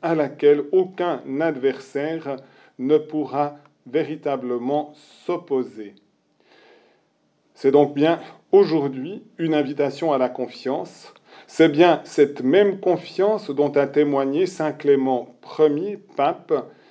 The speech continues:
qui justement a été jusqu'au martyre et donc a manifesté son union au Seigneur et son amour de son Église en persévérant jusqu'à la fin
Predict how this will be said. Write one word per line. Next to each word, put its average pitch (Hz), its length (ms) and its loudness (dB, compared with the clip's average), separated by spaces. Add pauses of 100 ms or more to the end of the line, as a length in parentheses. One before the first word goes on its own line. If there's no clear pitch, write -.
(180)
qui 185 320 -8 (240)
justement 151 840 -2 (440)
a 156 140 4
été 143 420 -2 (320)
jusqu'au 196 540 0
martyre - 840 -6 (420)
et 147 120 0
donc 151 260 2
a 147 120 0
manifesté 185 1000 -2
son 208 420 0
union 170 520 -2 (140)
au 226 160 4
Seigneur 151 680 -4 (360)
et 160 100 -2
son 165 340 -2
amour 175 640 0
de 139 180 2
son 196 360 -2
Église 156 640 -6 (600)
en 139 120 -2
persévérant 131 1000 -2 (140)
jusqu'à 160 500 -6
la 139 140 -2
fin 127 400 -12